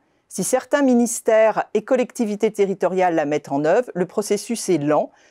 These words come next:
mêlant négociation et concertation informelle de manière hétérogène.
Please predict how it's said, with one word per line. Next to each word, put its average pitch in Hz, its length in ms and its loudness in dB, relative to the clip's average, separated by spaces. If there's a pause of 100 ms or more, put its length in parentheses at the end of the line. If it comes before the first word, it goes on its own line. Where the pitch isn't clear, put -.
mêlant 214 380 2
négociation 220 920 -2 (120)
et 175 100 -2
concertation 226 720 -2
informelle 175 580 -2
de 170 80 -2
manière 190 300 0
hétérogène. 143 520 -8